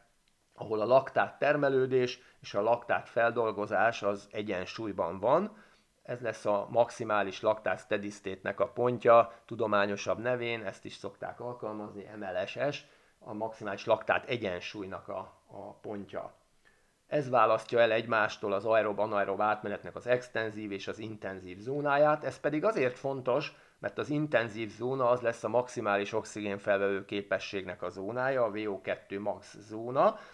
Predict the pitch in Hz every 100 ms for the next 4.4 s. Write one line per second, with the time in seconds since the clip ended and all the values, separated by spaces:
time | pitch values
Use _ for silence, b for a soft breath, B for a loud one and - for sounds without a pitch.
0 | B - 151 147 139 123 117 135 135 131
1 | 120 117 113 107 113 - 104 - 107 113
2 | 110 - 113 107 107 104 110 _ - 110
3 | 113 110 113 107 107 98 101 104 127 113
4 | - 95 -